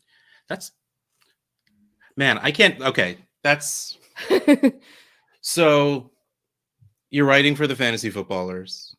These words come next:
Speaker 2: Yeah.
Speaker 1: You are clearly just destroying your home league, just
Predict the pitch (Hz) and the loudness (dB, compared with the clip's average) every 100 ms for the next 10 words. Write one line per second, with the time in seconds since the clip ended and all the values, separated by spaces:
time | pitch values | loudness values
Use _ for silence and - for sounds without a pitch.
0 | - 196 175 113 107 101 104 _ _ _ | -6 -2 -2 -2 -4 -4 -8 _ _ _
1 | _ _ _ _ _ _ _ _ - 160 | _ _ _ _ _ _ _ _ -2 2
2 | 156 151 143 127 123 - 135 120 113 110 | 2 2 0 -4 -6 -6 -4 -2 -2 -4
3 | 110 104 101 101 101 95 95 - _ - | -6 -6 -10 -10 -10 -10 -14 -20 _ -14
4 | 95 - - | -12 -12 -16